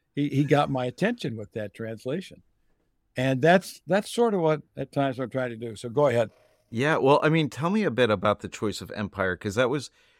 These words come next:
Speaker 2: that was the first one that I read that, like, hit me.
Speaker 1: Yeah.
Speaker 2: And, um, I, I wrote down here, I had grabbed, um,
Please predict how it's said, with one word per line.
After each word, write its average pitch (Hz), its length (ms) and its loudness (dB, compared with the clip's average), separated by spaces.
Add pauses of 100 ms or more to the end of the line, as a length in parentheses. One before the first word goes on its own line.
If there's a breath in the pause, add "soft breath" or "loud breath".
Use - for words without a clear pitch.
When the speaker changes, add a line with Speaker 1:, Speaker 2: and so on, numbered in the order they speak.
(120)
Speaker 2:
that 117 80 4
was 135 140 4
the 147 100 0
first 123 400 -4
one 123 200 0
that 104 120 2
I 98 60 4
read 95 320 0
that, 101 180 0
like, 90 320 -6
hit - 260 -4
me. 147 260 -4 (520)
Speaker 1:
Yeah. 104 480 2
Speaker 2:
And, 98 280 -6
um, 92 540 0 (460)
I, 110 480 4 (100)
I 107 100 4
wrote 107 280 0
down 107 280 -2
here, 98 220 -2
I 98 100 2
had 98 200 0
grabbed, 92 580 -4
um, 87 500 -4